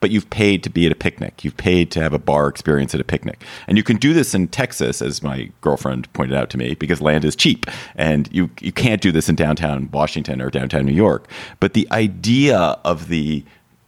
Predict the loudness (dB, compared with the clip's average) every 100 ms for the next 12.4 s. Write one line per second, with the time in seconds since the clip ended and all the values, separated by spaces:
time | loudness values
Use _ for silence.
0 | _ _ _ 0 2 4 4 2 2 4
1 | 4 4 2 -2 0 2 2 0 0 0
2 | 2 0 0 0 2 2 0 -4 0 0
3 | 0 0 2 2 4 4 2 0 -8 -10
4 | -4 -2 0 -2 -4 -4 2 2 4 2
5 | 0 0 0 -2 -6 -20 _ 2 4 2
6 | 0 0 -2 0 -2 -2 0 2 2 2
7 | 0 0 -8 -12 -20 _ 2 2 0 -12
8 | _ _ -4 0 0 2 0 0 -2 0
9 | -2 -4 0 0 0 0 0 0 -2 0
10 | 0 0 -4 -6 -6 _ _ -2 -2 -4
11 | 0 2 2 -2 -6 -2 2 2 2 -2
12 | -6 -4 -4